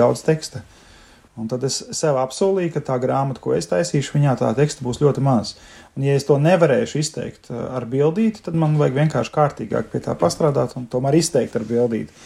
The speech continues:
Protams, ka visu mēs nevaram dzīvē izteikt ar bildīti, bet ļoti daudz ko mēs varam pateikt ar simboliem un ar bildēm. Man tajā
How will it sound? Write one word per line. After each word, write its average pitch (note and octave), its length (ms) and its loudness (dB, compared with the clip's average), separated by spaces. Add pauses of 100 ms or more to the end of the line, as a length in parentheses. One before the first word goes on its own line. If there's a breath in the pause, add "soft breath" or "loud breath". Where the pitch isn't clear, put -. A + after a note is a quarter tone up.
(200 loud breath)
Protams, F#3+ 240 4
ka D3 80 0
visu D#3+ 320 2
mēs C#3+ 160 -2
nevaram B2 320 2
dzīvē A#2+ 240 -4
izteikt B2 400 -6
ar A2+ 80 -4
bildīti, A#2 400 2
bet A2+ 240 -2
ļoti C3+ 320 -2
daudz D3 240 -2
ko B2 80 -2
mēs A#2+ 220 -4
varam A2+ 160 -4
pateikt A#2+ 380 -8
ar - 80 -8
simboliem B2 600 0
un A#2 80 -2
ar A2 80 -6
bildēm. A#2 480 -4
Man C3+ 240 -4
tajā C3 160 2